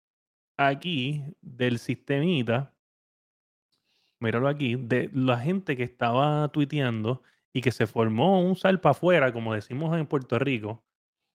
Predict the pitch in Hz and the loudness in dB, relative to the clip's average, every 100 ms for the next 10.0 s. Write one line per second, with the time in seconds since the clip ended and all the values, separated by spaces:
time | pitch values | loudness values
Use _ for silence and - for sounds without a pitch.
0 | _ _ 139 139 139 135 143 143 139 139 | _ _ 2 2 2 2 2 6 6 6
1 | 156 - 196 220 - 226 202 139 135 165 | 2 0 2 2 0 0 2 2 2 -2
2 | 160 _ _ _ _ _ _ _ _ _ | -4 _ _ _ _ _ _ _ _ _
3 | _ _ 147 131 120 147 185 131 139 - | _ _ 0 0 0 4 6 6 2 -2
4 | - _ _ _ _ _ _ _ _ _ | -12 _ _ _ _ _ _ _ _ _
5 | _ _ _ _ _ _ _ _ _ 139 | _ _ _ _ _ _ _ _ _ -4
6 | 127 190 185 135 127 127 123 120 - - | 0 2 2 2 2 2 2 0 -4 -12
7 | _ _ _ _ _ _ _ _ _ _ | _ _ _ _ _ _ _ _ _ _
8 | _ - 143 156 - - - - - - | _ 0 4 4 2 -8 -16 -18 -18 0
9 | 165 160 156 156 - _ _ - 151 - | 4 4 4 0 -4 _ _ 0 0 0